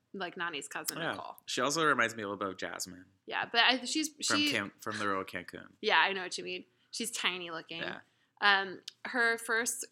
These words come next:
Speaker 1: the first sentence says, "Beautiful, bold, and unafraid to speak her mind." So you know she's gonna get a lot of screen time.
Speaker 2: I hope so. I'm gonna,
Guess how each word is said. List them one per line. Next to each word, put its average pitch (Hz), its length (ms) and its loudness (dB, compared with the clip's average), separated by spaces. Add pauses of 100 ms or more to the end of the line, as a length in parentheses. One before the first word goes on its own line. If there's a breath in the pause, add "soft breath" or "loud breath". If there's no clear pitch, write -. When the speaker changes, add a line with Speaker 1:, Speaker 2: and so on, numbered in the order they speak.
(220)
Speaker 1:
the 220 160 -4
first 214 320 -2
sentence 208 340 -4
says, 190 260 -4
"Beautiful, 240 460 0
bold, 202 220 0
and 185 120 -2
unafraid 190 420 -4
to 196 60 -6
speak - 300 -10
her 170 100 -6
mind." 170 420 -6 (260 loud breath)
So - 160 -6
you 180 160 -2
know 175 120 -6
she's 165 200 -8
gonna 165 200 -8
get 147 140 -4
a 143 40 -8
lot 95 200 -8
of - 60 -10
screen - 260 -12
time. - 320 -8 (140)
Speaker 2:
I 95 60 -6
hope 98 200 -6
so. - 160 -12 (240)
I'm 104 80 -10
gonna, 113 140 2